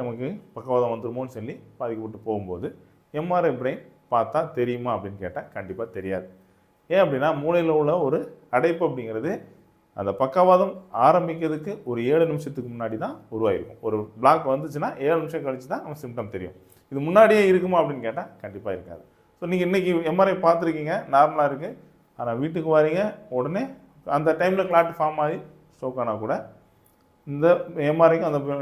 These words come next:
எம் ஆர் ஐக்கும் கம்பேர் பண்ணீங்கன்னா நிறைய வித்தியாசம் இருக்கும். So எம் ஆர் ஐ நார்மல் அப்படின்னா அவங்களுக்கு பக்கவாதமே வராது அப்படிங்கிறது கிடையாது. எம் ஆர் ஐ ஸ்கேன் அப்படிங்கிறது எதுக்காக எடுக்கிறோம்னா பக்கவாதம் வந்தாச்சுன்னா அது இரத்த அடைப்பினால வந்திருக்கா, இரத்த கசிவினால வந்திருக்கா, இதை பார்த்து ட்ரீட்மெண்ட் கொடுக்கறதுக்காக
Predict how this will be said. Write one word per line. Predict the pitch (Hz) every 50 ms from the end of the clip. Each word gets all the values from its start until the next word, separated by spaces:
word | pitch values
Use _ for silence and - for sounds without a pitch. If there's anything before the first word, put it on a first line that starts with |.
| 135
எம் | 143 151 147
ஆர் | 143
ஐக்கும் | 143 151 143 135
கம்பேர் | 135 139 143 139 135 135
பண்ணீங்கன்னா | 123 120 120 143 180 202 160 123
நிறைய | 120 123 147 156 170 160 131
வித்தியாசம் | - 117 117 113 - 113 98
இருக்கும். | 82 - - _ _ _ _ _ _ _ _ _ _ _
So | - 156 143 123 117 131
எம் | 160 190 208 202
ஆர் | 196 175
ஐ | 156 139 139
நார்மல் | 156 175 190 202 214 214 202 - - - 151
அப்படின்னா | 147 151 151 156 175 175
அவங்களுக்கு | 156 151 147 143 143 139
பக்கவாதமே | 123 139 139 135 139 139 143 135 120 120
வராது | 117 120 120 117 110 95 - - - -
அப்படிங்கிறது | 117 117 120 113 113 117 123 123 107 -
கிடையாது. | 104 101 98 92 85 80 - - _ _ _ _ _ - 131
எம் | 156 175
ஆர் | 190 202 202
ஐ | 185 190
ஸ்கேன் | - 170 180 202 - - - -
அப்படிங்கிறது | 131 135 147 143 139 127 127 127 135 127 123
எதுக்காக | 139 143 160 160 160 135
எடுக்கிறோம்னா | 127 127 135 123 110 104 127 - - - - - -
பக்கவாதம் | 123 117 - 156 156 160 147 139
வந்தாச்சுன்னா | 135 131 135 135 135 135 120 123 156 - - - -
அது | 110 113 120
இரத்த | 107 113 107 - - 143 120
அடைப்பினால | 113 127 131 131 139 135 131 127
வந்திருக்கா, | 123 113 113 117 156 185 202
இரத்த | 135 120 - 127 - -
கசிவினால | 107 104 135 120 107 113 110 107 98
வந்திருக்கா, | 95 95 92 - 87 82 - - _ _ _ _ _ _ -
இதை | 123 147 160 208 202 202 - 185
பார்த்து | 180 180 175 180 190 185
ட்ரீட்மெண்ட் | 165 151 - 160 160 147 143 139
கொடுக்கறதுக்காக | 135 131 135 127 123 131 123 127